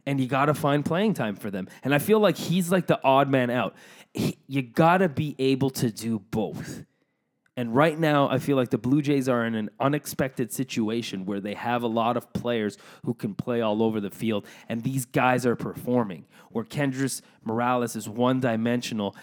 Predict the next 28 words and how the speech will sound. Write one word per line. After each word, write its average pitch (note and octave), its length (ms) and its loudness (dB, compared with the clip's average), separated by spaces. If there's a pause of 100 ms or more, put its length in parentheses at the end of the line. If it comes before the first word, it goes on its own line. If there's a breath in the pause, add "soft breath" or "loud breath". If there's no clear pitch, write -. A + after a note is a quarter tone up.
and G#2+ 160 -6
to - 100 -8
be G#2 200 -6
honest, A#2 420 -2 (140 soft breath)
he B2 160 0
really C#3 340 4
hasn't B2 420 0
been B2 220 2
that A#2+ 380 -4
good A#2 380 2 (180)
of G#2+ 100 -10
a G2 80 -6
hitter B2 380 -4
either. A#2 340 -6 (480 soft breath)
Can't D3 260 -2
run C3+ 280 4
the A#2+ 80 0
bases. G#2 560 -4 (160)
So, A2+ 460 -2 (500 soft breath)
I B2 60 -4
mean, C3+ 320 2
there's C#3 200 2
a C#3 60 2
lot C3+ 340 4
of, B2+ 360 0
of A2+ 120 -6
bad C3 300 0
things D3 520 -4